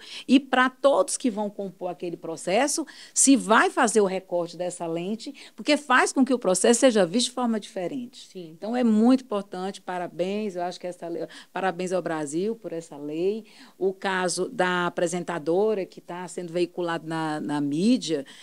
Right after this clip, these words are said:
Speaker 1: é, é, é algo que, é, faz parte, né? A gente falou aqui desde o início. A maioria, é, do, dos processos que estão lá no Maria da Penha, mídia da protetiva, eles são pertinentes,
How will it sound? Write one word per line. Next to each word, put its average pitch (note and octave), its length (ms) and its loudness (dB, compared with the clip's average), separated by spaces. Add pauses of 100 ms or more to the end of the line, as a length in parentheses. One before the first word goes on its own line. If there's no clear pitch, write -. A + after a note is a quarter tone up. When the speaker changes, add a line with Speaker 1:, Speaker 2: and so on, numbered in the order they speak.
(200)
Speaker 1:
é, F3 400 6
é, F#3 220 4
é E3+ 160 6
algo F#3 340 2
que, G3+ 560 -2
é, F3 260 4
faz A3+ 280 -6
parte, C#3+ 480 -12
né? E3+ 180 -2
A E3 60 4
gente E3 180 -4
falou D#3+ 260 0
aqui D#3 160 -4
desde E3 260 -4
o - 20 -8
início. D3+ 520 -12 (480)
A F3+ 80 -4
maioria, G#3 460 4 (220)
é, F3 240 8
do, E3 180 -2
dos E3 220 -2
processos E3+ 420 -2
que - 80 -12
estão D#3+ 240 -10
lá D#3+ 100 -10
no D#3 60 -10
Maria D3+ 240 -10
da C#3+ 140 -12
Penha, E3+ 520 -10
mídia D#3+ 220 -8
da D#3+ 100 -8
protetiva, D3+ 440 -14
eles F#3+ 100 -10
são F#3 160 -8
pertinentes, F3 1120 -10